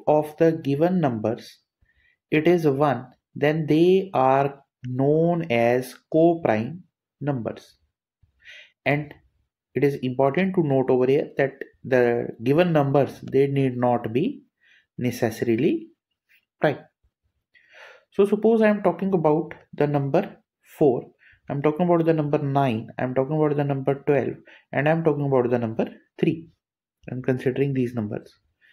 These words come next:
If we list the factors of four, they are one, two, and four.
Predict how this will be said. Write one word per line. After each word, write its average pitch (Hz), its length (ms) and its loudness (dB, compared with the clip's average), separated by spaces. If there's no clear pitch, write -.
If 180 100 2
we 226 80 2
list 226 200 2
the 240 80 2
factors 196 460 0
of 196 220 0
four, 165 240 4
they 165 140 4
are 165 120 4
one, 160 300 0
two, 160 140 4
and 151 120 -2
four. - 380 -4